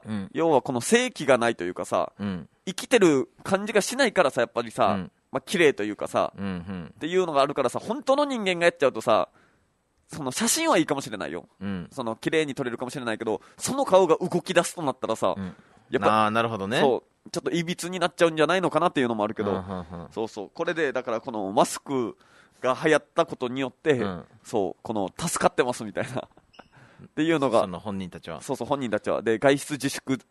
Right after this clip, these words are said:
Speaker 2: しますみたいなのがあるから、
Speaker 1: うん。
Speaker 2: それで、なんていうの、言い訳もできるし、
Speaker 1: うん、うん、うん。
Speaker 2: そうそう、っていうのが流行ってるっていうのを見て、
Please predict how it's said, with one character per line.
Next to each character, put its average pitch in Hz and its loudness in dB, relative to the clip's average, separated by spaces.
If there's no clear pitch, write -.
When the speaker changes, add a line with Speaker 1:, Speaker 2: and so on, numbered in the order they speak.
Speaker 2:
し - -6
ま 151 2
す 127 -6
み 113 -6
た 120 2
い 101 0
な 101 -2
の 107 -4
が 98 2
あ 117 4
る 113 -4
か 92 0
ら、 92 2
Speaker 1:
う - -20
ん。 - -20
Speaker 2:
そ 139 -2
れ 165 2
で、 156 2
な 110 -2
ん 92 -8
て 92 -10
い 90 -6
う - -10
の、 67 -14
言 160 -2
い 151 4
訳 127 2
も 120 -6
で 107 -4
き - -10
る 98 -6
し、 - -12
Speaker 1:
う 101 -10
ん、 - -4
う 98 -4
ん、 - -2
う 95 -4
ん。 - -20
Speaker 2:
そ 123 -2
う - -2
そ 101 -2
う、 - -4
っ - -8
て 143 4
い 147 6
う 160 4
の 156 2
が - -4
流 190 10
行 175 -2
っ - -18
て 190 2
る 175 4
っ - 4
て - -8
い - -2
う - -2
の 165 -2
を - -2
見 127 -6
て、 131 4